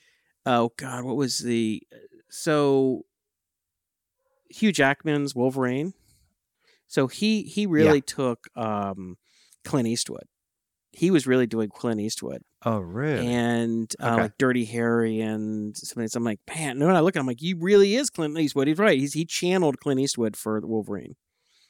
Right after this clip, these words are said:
Speaker 1: It's funny when he said that. It's interesting how his actors say, like, I'm
Speaker 2: Hmm.
Speaker 1: like, "Yep, that, I totally see that now." Um,
Speaker 2: <laughs>
Speaker 1: yeah, that was funny. Oh, you know what was funny the
Speaker 2: Um,
Speaker 1: other day? Um,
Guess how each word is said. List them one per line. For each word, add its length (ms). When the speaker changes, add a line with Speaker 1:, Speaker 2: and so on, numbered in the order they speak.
Speaker 1:
It's 140
funny 280
when 120
he 80
said 320
that. 180
It's 120
interesting 340
how 60
his 100
actors 360
say, 120
like, 220
I'm 60
Speaker 2:
Hmm. 20
Speaker 1:
like, 180
"Yep, 180
that, 180
I 100
totally 300
see 160
that 200
now." 260
Um, 440
Speaker 2:
<laughs> 600
Speaker 1:
yeah, 180
that 140
was 140
funny. 280
Oh, 100
you 120
know 80
what 40
was 120
funny 180
the 60
Speaker 2:
Um, 20
Speaker 1:
other 120
day? 280
Um, 460